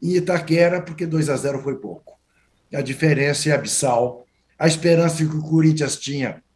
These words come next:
quando houve o sorteio foi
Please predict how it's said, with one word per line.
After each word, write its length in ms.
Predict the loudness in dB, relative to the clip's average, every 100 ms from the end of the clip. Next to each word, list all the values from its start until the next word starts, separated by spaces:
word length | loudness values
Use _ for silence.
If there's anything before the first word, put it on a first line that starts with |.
| _ _ _ _ _ _ 2
quando 360 | 4 4 2
houve 280 | 0 0 -2
o 40 |
sorteio 720 | -6 -8 -6 -2 0 -2 -4 -14 _ _ _ _ _ _ _
foi 720 | -8 0 4 6 4 2